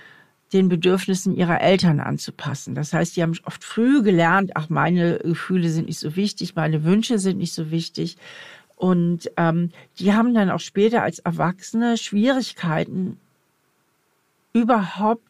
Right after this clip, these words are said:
für sich zu einem Ergebnis zu kommen, was will ich denn überhaupt? Was sind denn meine Bedürfnisse? Das formulieren sie auch oft.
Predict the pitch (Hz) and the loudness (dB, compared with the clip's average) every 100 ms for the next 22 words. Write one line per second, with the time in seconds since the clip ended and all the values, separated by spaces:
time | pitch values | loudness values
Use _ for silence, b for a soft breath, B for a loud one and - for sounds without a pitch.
0 | _ _ - 185 165 214 277 - b b | _ _ -2 -2 0 -2 -2 -8 b b
1 | b b b _ - 202 185 170 214 226 | b b b _ 0 2 2 2 0 0
2 | 202 - 185 - 202 190 190 - 311 277 | -6 -8 -12 -6 -4 -2 -4 -2 -2 0
3 | 165 160 147 151 160 170 - 277 220 156 | 0 -2 0 0 0 -4 -2 0 0 0
4 | 156 147 160 - 170 - 147 - 160 - | -2 -6 -6 -4 -4 -6 -8 -4 -6 -4
5 | 175 170 170 190 175 147 123 143 - 127 | 0 2 4 4 4 2 0 -2 -2 -6
6 | - | -6